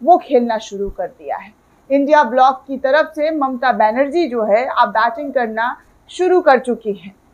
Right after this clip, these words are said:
ममता बनर्जी ने दोस्तों, राजनाथ सिंह को फोन मिला दिया है और फोन मिलाकर राजनाथ सिंह के सामने एक बहुत बड़ा डिमांड कर दिया है।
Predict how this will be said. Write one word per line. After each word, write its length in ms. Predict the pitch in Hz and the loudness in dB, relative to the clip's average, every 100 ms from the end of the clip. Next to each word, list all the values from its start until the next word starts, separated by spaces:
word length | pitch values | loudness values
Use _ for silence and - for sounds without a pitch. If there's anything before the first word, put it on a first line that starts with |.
| _ _ 240 | _ _ 2
ममता 360 | 294 320 370 330 | 4 4 4 4
बनर्जी 520 | 311 294 302 320 381 | 4 4 0 2 0
ने 140 | 349 | 2
दोस्तों, 640 | 269 262 254 226 220 269 | 4 4 2 -6 -2 0
राजनाथ 520 | 285 254 254 254 269 285 | 4 2 2 -2 -2 -4
सिंह 360 | - 330 320 | -8 -8 -6
को 160 | 311 320 | -2 -2
फोन 360 | 320 294 320 | -2 -2 -2
मिला 280 | 311 311 285 | 0 2 2
दिया 260 | 233 220 160 | 2 2 0
है 260 | 196 - _ _ - | 0 -14 _ _ 4
और 160 | 247 | 4
फोन 400 | 262 330 381 392 | 4 4 4 6
मिलाकर 640 | 359 311 302 320 247 254 285 - _ 247 | 2 4 4 4 2 2 0 -6 _ 4
राजनाथ 600 | 277 285 339 269 277 294 | 6 6 2 -2 -2 -4
सिंह 320 | - 339 320 | -8 -8 -2
के 160 | 294 | 0
सामने 460 | 269 311 294 277 233 | 0 -2 -2 -4 -2
एक 380 | 277 277 277 269 | -2 0 -2 -2
बहुत 380 | 220 254 277 302 | 0 4 4 2
बड़ा 340 | 220 247 269 | 4 4 4
डिमांड 460 | 247 247 233 233 240 | 2 -2 0 0 0
कर 160 | 233 208 | 0 0
दिया 260 | 202 147 | 0 -6
है। 160 | 190 | -6